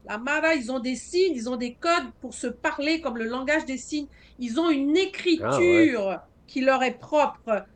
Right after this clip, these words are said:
Speaker 1: Euh, ils ont, euh, toute une fa-, ils, ils ont un, tout un rituel d'entrée dans le groupe.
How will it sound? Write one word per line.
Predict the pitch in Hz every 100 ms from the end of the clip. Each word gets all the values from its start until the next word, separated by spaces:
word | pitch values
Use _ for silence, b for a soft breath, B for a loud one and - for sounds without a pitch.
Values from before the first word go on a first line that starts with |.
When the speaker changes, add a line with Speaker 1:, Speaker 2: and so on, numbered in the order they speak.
| _ -
Speaker 1:
Euh, | 220 226 220 220
ils | 269 247 233
ont, | 330 359 370 359 - _
euh, | 240 262 254 254 254 254 226 _
toute | 427 440
une | 359 277
fa-, | - - 320 285
ils, | 269
ils | 294 285 233
ont | 381 381
un, | 262 254 247 247 247 - _ _ _
tout | - 427
un | 339 269
rituel | 269 381 381 349 311 320 320 320 269 220 185 170 - 180
d'entrée | 269 262 - 320 349 226
dans | 214
le | 214 214
groupe. | 208 302 311 -